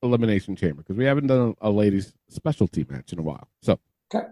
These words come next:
Speaker 1: uh, also on our Facebook page, does Ke-, uh, what the fuck's his name? Baron Corbin. <laughs> Does he get over with the fans of W W E? Guys, what do you think before I read these comments?
Speaker 2: No, he never has, and he never
Speaker 1: <laughs>
Speaker 2: will.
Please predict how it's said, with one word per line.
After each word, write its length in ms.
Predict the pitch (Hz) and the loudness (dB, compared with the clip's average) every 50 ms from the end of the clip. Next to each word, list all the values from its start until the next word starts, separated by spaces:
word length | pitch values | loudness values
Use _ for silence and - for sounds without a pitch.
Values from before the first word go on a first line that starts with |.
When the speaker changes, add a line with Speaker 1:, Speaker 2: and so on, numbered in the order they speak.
| - | 2
Speaker 1:
uh, 420 | 139 147 151 147 151 156 160 160 143 - | 4 6 8 8 8 6 6 4 2 2
also 560 | - 190 214 269 285 254 - - 262 247 233 226 | 6 8 8 10 8 6 6 6 8 10 10 10
on 180 | 220 202 190 190 | 10 8 8 8
our 100 | 175 156 | 6 6
Facebook 560 | - - 196 214 262 - - - 208 180 143 - | 6 6 6 6 6 6 6 6 6 6 6 4
page, 400 | - 143 131 120 117 110 - 120 | 4 4 6 6 4 2 0 2
does 360 | - 175 233 277 302 294 226 - | 6 6 8 8 6 4 2 0
Ke-, 280 | - - - 214 - _ - | 0 2 2 2 2 _ 4
uh, 380 | 165 160 160 151 147 147 139 131 _ _ _ _ _ _ - | 6 6 8 8 8 6 4 2 _ _ _ _ _ _ 0
what 120 | - 226 - | 0 2 4
the 100 | - 139 | 2 0
fuck's 320 | 113 - - 214 208 - - | 2 4 2 2 2 2 -2
his 120 | 170 135 | 0 2
name? 140 | 185 180 147 | 2 2 4
Baron 300 | 127 160 233 262 226 165 | 6 6 6 6 6 4
Corbin. 520 | - 190 233 277 269 190 143 120 127 131 - _ _ - - - - - | 8 10 10 12 10 10 6 2 0 -2 -6 _ _ -18 -16 -8 0 2
<laughs> 20 | 226 - - - - - 208 294 359 339 285 - _ _ _ _ _ _ - | 2 2 2 0 0 4 6 6 8 6 4 2 _ _ _ _ _ _ 6
Does 160 | 202 233 247 | 8 8 10
he 160 | 285 330 302 | 8 6 6
get 340 | - 208 143 214 294 302 - - | 2 2 6 6 6 6 6 6
over 300 | - 202 262 311 302 349 | 8 10 10 10 10 10
with 160 | 330 294 302 - | 8 8 8 4
the 100 | 311 196 | 4 2
fans 380 | - - 269 339 381 381 330 | 4 4 4 4 4 2 2
of 100 | 302 247 | 2 2
W 300 | 226 254 294 311 320 311 | 4 4 4 4 6 6
W 280 | 302 285 285 269 262 302 | 6 8 8 8 8 8
E? 120 | 370 381 349 | 8 8 8
Guys, 360 | 220 262 349 359 359 302 247 | 6 4 4 4 2 2 4
what 100 | 269 285 | 4 4
do 60 | 285 | 4
you 80 | 302 247 | 2 2
think 240 | - 302 349 320 | 2 2 0 2
before 220 | 254 160 - 214 220 | 0 0 2 4 4
I 20 | 208 | 4
read 200 | 208 214 208 185 | 4 2 2 0
these 160 | 196 185 - | -2 -2 -2
comments? 600 | - 196 190 175 165 151 123 101 82 _ _ _ - | 0 0 0 2 0 0 -2 -2 -8 _ _ _ 0
Speaker 2:
No, 460 | - 120 143 165 165 143 - - - - _ _ _ _ _ _ - - | 4 6 6 6 6 4 2 0 -6 -12 _ _ _ _ _ _ 0 2
he 100 | 110 110 | 2 4
never 300 | 117 135 139 - 147 139 | 6 6 6 8 8 8
has, 400 | 139 143 143 - - - - 226 | 8 8 10 8 8 6 4 2
and 100 | 226 147 | 0 0
he 60 | 143 | 0
never 340 | - - 151 147 151 156 151 | 0 2 2 2 2 2 4
Speaker 1:
<laughs> 0 | |
Speaker 2:
will. 400 | 156 160 180 196 - - - | 4 4 4 4 2 0 -2